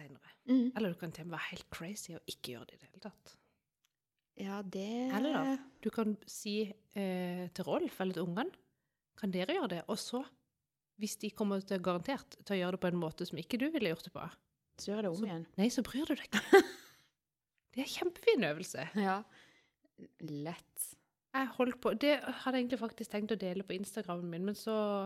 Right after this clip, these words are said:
Speaker 1: måtte jeg da gå opp en hel etasje for å hente telefonen. Og det ble <laughs> såpass mye tiltak <laughs> at jeg lot være. Men det var da etter at, eh, Audun, min kjære mann, eh,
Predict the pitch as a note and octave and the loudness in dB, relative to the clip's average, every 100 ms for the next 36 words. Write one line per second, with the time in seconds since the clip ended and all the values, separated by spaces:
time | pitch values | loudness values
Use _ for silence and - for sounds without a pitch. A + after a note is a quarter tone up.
0 | F#3+ - _ _ _ _ _ _ _ _ | -4 -12 _ _ _ _ _ _ _ _
1 | _ _ _ - G3+ - G#3 G#3 G#3 - | _ _ _ -14 -6 -4 -2 -2 -4 -8
2 | - - - F#3+ G3 F#3+ - B3+ C4 - | -12 -12 -6 -2 -2 -2 -2 -2 -2 -4
3 | G3 F#3+ - G3 F3+ C4 E3+ F3+ - - | -6 -4 -6 -6 -4 -4 -4 -8 -14 -20
4 | _ _ _ _ - - - F#3+ - - | _ _ _ _ -8 -6 -2 -2 -2 -8
5 | - - - B3+ - - - - A#3+ - | -12 -10 -8 -8 -8 -10 -10 -2 -2 2
6 | A3+ A#3+ A#3+ - - - - - - _ | 2 2 -2 -6 -10 -8 -8 -8 -12 _
7 | A4 A#4 - - - F#4 - E4+ E4 D#4+ | 0 0 -8 -14 6 6 6 2 2 0
8 | E4 D#4 - - - - - B3+ C#4+ C#4 | -6 -6 -8 -16 -14 -14 2 4 6 6
9 | B3 A#3+ A#3 - A#3 A#3+ A#3+ A#3+ A3+ A3 | 6 6 2 -4 -2 -2 0 0 2 2
10 | G#3 G#3 G#3 G3+ G3+ A3 A#3+ C#4 A#3+ A3 | 2 0 -2 0 2 2 0 -2 -4 -4
11 | - F#3+ G3 F#3+ A3 A#3+ - - - - | -2 -2 0 0 -2 -4 -12 -20 -20 -20
12 | _ _ _ - G3+ F#3+ F#3 F#3 | _ _ _ -4 -2 0 -2 -4